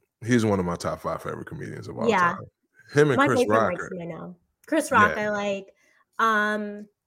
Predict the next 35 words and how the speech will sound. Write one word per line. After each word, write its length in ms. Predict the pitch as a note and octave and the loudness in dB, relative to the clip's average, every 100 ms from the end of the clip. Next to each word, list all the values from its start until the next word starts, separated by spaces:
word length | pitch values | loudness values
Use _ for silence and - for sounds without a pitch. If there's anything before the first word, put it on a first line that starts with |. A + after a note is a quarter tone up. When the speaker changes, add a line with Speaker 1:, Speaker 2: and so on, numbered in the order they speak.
| - | 0
Speaker 1:
Oh, 100 | G2 | 2
speaking 300 | - A2+ G2 | 2 2 2
of 60 | |
that, 120 | F2 F2 | -2 -2
if 100 | F2+ | -2
anybody 400 | G#2+ G#2 G#2 G2 | 0 2 2 2
knows 220 | G2 F#2 | 0 -2
Chris 260 | - G2 | -4 -2
Rock 240 | G2 F#2+ F2+ | 0 0 -2
or 60 | |
Bill 260 | E2 F#2+ F#2 | -6 -4 -2
Burr, 240 | F2 F#2+ F2 | 0 0 0
they're 100 | F#2 | -4
supposed 320 | - F#2+ - | -2 -2 -2
to 40 | |
be, 140 | F2 G2+ G2 | -8 -8 4
they're 160 | A2 | 6
both 280 | G#2 A2 G#2+ | 8 6 6
coming 280 | A2+ G#2+ G2 | 4 4 2
to 60 | |
Austin. 420 | F2+ G#2 G2+ - F2 | 2 2 2 0 -4
I 80 | |
already 240 | F#2 A2 G2+ | 2 2 2
got 240 | F#2+ F2 | 0 -2
tickets. 360 | - G2+ E2 - | -2 -2 -2 -6
I'm 120 | G2+ | -6
just 200 | G#2+ E2 | -6 -10
trying 160 | F#2+ F#2+ | -10 -10
to 60 | - | -10
meet 160 | - | -12
'em. 80 | - - _ _ _ _ _ _ _ _ - - - | -14 -18 _ _ _ _ _ _ _ _ -18 -14 2
But 200 | C#3+ D#3+ | 10 10
yeah, 260 | D#3+ D3+ F2+ | 12 8 6
you 180 | G2 B2+ | 0 -2
know. 200 | E2+ | -4